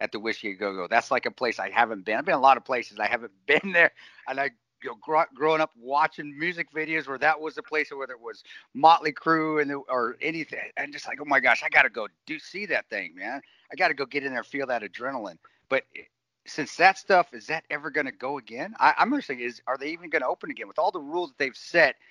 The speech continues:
How can you have? And I, I'm saying social distancing. I'm smiling as I say that because I, I,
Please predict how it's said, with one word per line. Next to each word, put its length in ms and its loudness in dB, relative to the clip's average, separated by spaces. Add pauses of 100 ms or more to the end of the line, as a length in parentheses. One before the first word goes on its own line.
(240)
How 160 2
can 200 -2
you 120 -8
have? 400 0 (800)
And 140 0
I, 180 4
I'm 160 -4
saying 280 -2
social 420 -4
distancing. 500 -6
I'm 120 -4
smiling 540 0
as 120 -6
I 60 -2
say 300 -6
that 220 -4
because 400 -8 (400)
I, 100 -2
I, 40 -6